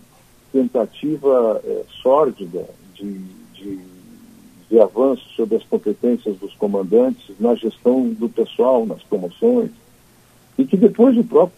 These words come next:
P T, no seu documento de autocrítica, botou lá que lamentava não ter feito os generais do partido.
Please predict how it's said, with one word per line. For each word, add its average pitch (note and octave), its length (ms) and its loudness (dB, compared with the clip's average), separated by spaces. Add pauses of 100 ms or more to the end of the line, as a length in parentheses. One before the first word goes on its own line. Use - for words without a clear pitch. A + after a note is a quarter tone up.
P B2+ 140 4
T, C3+ 300 2
no A2+ 180 -4
seu G2+ 260 0
documento G2+ 640 -2
de F2 100 -6
autocrítica, - 640 -4
botou F3 320 -2
lá G#2 160 2
que - 100 -16
lamentava G#2+ 640 0
não F#2+ 140 -6
ter F#2 160 -8
feito G2 340 -4
os F2 60 -8
generais F#2 440 -4
do - 100 -20
partido. F#2 520 -4